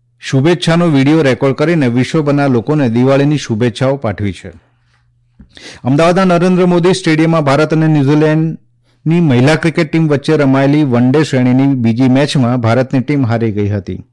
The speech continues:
ન્યૂઝીલેન્ડની ટીમે ટોસ જીતીને પહેલા બેટિંગ પસંદ કરી ભારતને જીતવા માટે બસો સાઈઠ રનનો લક્ષ્યાંક આપ્યો હતો.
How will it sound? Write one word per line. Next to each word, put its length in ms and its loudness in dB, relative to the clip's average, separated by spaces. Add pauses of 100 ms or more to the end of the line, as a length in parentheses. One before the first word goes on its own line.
(540)
ન્યૂઝીલેન્ડની 500 2
ટીમે 260 0
ટોસ 260 0
જીતીને 340 -2
પહેલા 300 0
બેટિંગ 340 -2
પસંદ 340 -2
કરી 320 -4
ભારતને 500 -2
જીતવા 320 -2
માટે 400 -2 (240)
બસો 300 -2
સાઈઠ 360 -4
રનનો 200 0
લક્ષ્યાંક 420 -4
આપ્યો 260 -6
હતો. 360 -8